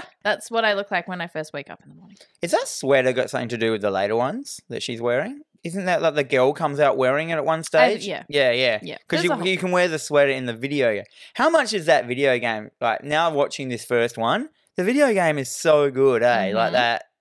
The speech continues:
Speaker 2: that, that, the, the one they did recently that got dropped. It's gone now.
Speaker 1: Well, it, it got dropped because of licensing,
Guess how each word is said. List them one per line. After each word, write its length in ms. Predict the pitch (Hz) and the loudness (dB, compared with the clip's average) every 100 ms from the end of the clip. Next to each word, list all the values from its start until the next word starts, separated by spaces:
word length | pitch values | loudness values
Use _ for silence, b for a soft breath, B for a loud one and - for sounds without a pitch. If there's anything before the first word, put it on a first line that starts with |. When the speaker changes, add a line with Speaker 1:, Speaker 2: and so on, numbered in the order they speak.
| _ - | _ -10
Speaker 2:
that, 160 | 113 _ | -10 _
that, 200 | 120 107 - | -2 -2 -4
the, 280 | 110 110 107 | 0 0 0
the 60 | 117 | -4
one 140 | 107 | -2
they 100 | 107 | -2
did 120 | 104 101 | -2 -2
recently 440 | 107 104 117 107 | -2 -4 -4 -2
that 140 | 104 | 0
got 280 | 127 127 127 | 0 -2 -4
dropped. 440 | 107 131 214 - - | 0 4 2 0 -18
It's 140 | 113 | -6
gone 380 | 120 120 233 170 | 0 2 0 -2
now. 260 | 104 87 - _ - | -6 -6 -10 _ -4
Speaker 1:
Well, 140 | 285 | -4
it, 240 | 202 - _ | -4 -12 _
it 120 | 196 233 | -12 -4
got 180 | 285 285 | -2 -2
dropped 280 | 269 240 - | -2 -4 -4
because 300 | 247 233 220 | -10 -10 -12
of 140 | 208 | -8
licensing, 800 | 190 208 - 214 185 - - 175 | -4 -4 -6 -16 -16 -16 -18 -20